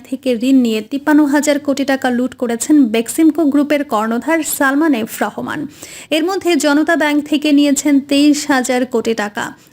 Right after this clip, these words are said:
আইএফআইসি ব্যাংক থেকে নেন তেরো হাজার কোটি টাকার বেশি, বাকি টাকা অন্যান্য ব্যাংক থেকে হাতিয়ে নিয়েছেন। এসব ঋণের প্রায় ত্রিশ হাজার কোটি টাকা ইতোমধ্যে খেলাপি হয়ে গেছে,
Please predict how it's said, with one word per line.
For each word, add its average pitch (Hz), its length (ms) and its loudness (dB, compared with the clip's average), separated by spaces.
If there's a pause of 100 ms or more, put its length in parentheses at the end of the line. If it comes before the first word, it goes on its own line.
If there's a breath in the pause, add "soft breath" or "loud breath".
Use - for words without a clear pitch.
আইএফআইসি 233 580 -2
ব্যাংক 269 260 0
থেকে 302 240 -2
নেন 359 280 2
তেরো 302 240 0
হাজার 277 380 -2
কোটি 254 260 -2
টাকার 226 340 -4
বেশি, 220 400 -4 (300 loud breath)
বাকি 262 360 -2
টাকা 370 460 -2
অন্যান্য 302 340 2
ব্যাংক 262 320 0 (100)
থেকে 262 240 -2
হাতিয়ে 269 420 -2
নিয়েছেন। 220 500 -6 (380 loud breath)
এসব 302 320 0
ঋণের 339 300 2
প্রায় 311 280 0 (160)
ত্রিশ 330 320 0
হাজার 294 320 0
কোটি 277 240 -2
টাকা 247 360 -2 (100)
ইতোমধ্যে 294 680 2
খেলাপি 247 480 -2
হয়ে 226 240 -2
গেছে, 214 420 -8